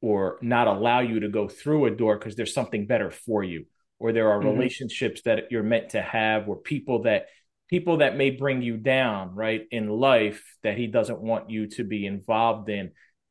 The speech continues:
Speaker 1: How hard is that when you become successful and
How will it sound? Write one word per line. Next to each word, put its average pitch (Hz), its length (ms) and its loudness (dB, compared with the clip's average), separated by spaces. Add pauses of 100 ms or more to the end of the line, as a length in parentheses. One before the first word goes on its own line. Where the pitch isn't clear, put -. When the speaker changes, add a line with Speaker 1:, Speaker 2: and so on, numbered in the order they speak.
(100)
Speaker 1:
How 175 180 2
hard 143 420 4
is 104 260 -4
that 98 360 -4 (640)
when 110 640 0
you 113 260 -4
become 117 420 -4
successful 110 1080 -4 (100)
and 104 440 -2